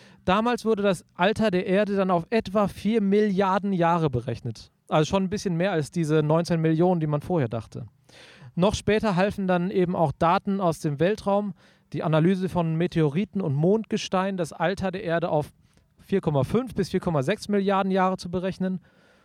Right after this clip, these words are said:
Und noch neue Berechnungen sagen, ach nee, dann ist sie doch nur vier Komma vier vier Milliarden Jahre alt.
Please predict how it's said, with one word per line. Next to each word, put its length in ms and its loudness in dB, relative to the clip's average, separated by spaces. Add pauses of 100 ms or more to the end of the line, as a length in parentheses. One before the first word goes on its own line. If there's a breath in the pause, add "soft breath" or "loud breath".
(640 soft breath)
Und 200 2
noch 180 2
neue 320 4
Berechnungen 420 0
sagen, 260 2
ach 120 0
nee, 180 0
dann 200 -2
ist 120 -8
sie 120 -20
doch 240 0
nur 640 2
vier 260 0
Komma 280 0
vier 300 -4
vier 280 -2
Milliarden 520 -4
Jahre 340 -4
alt. 280 -10